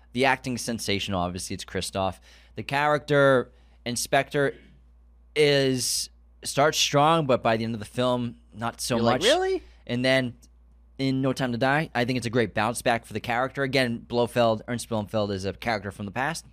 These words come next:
Speaker 1: in James Bond's past, reinvented him for this franchise as well. And an o-, overarching villain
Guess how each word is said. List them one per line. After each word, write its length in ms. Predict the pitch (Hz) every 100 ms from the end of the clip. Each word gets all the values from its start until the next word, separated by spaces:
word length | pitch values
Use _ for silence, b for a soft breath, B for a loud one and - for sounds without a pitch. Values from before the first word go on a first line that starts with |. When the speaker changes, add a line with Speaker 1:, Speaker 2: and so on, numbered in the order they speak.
| -
Speaker 1:
in 60 |
James 200 | 101 95
Bond's 240 | 107 110 107
past, 360 | 107 110 - b b b b -
reinvented 400 | 120 135 120 113
him 140 | 107 101
for 200 | - 110
this 220 | 107 -
franchise 680 | - 110 104 - 98 95 90
as 120 | 90
well. 320 | 101 101 101 b b b b
And 440 | 131 135 135 135 135
an 80 | 139
o-, 200 | 147 139 -
overarching 680 | 139 127 123 117 - 117 101
villain 440 | 120 110 107 104